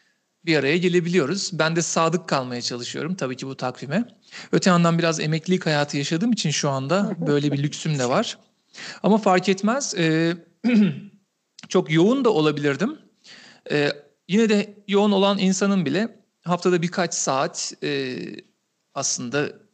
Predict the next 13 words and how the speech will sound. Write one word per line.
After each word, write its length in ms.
yani 360
başka 380
işlere, 440
etkileşimlere, 800
kendisi 500
dışında 360
oluşan 380
gündemlere, 800
e, 240
ayıracak 440
zamanı 400
var 200
bence. 400